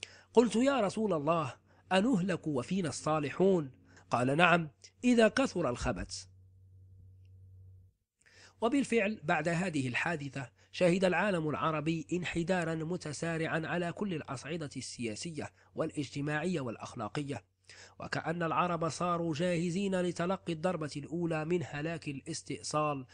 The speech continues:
وستكون الضربة الأخيرة قبل خروج الدجال، عندئذ سيكون العرب قليل.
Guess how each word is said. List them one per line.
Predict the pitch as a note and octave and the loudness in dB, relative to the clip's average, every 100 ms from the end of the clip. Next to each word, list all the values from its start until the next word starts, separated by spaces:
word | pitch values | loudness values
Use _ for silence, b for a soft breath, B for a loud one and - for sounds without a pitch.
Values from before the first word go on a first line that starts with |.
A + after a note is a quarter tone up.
| B - | B -8
وستكون | B2+ B2+ B2+ C3+ F3 D#3+ | -6 -6 -6 -4 -4 -4
الضربة | C3+ D3+ C3+ A#2 B2 | -2 -4 -2 -4 -8
الأخيرة | - B2+ D3+ D3+ | -10 -8 -6 -6
قبل | C#3+ D#3 E3+ D#3+ | -4 -4 -4 -4
خروج | D#3 E3+ G3 C3+ | -4 -4 -4 -6
الدجال، | A2 A#2 A#2+ D3+ D3 | -6 -6 -4 -4 -4
عندئذ | C#3 D#3 D#3 F3+ D3+ C#3+ C3+ B B | -6 -4 -4 -2 -2 -4 -6 B B
سيكون | - F3+ F3 - G3+ D#3+ | -2 -2 0 0 0 0
العرب | D3 D3+ E3 C3+ | 0 0 0 -2
قليل. | A2+ A2 C3+ C#3+ | -6 -8 -6 -8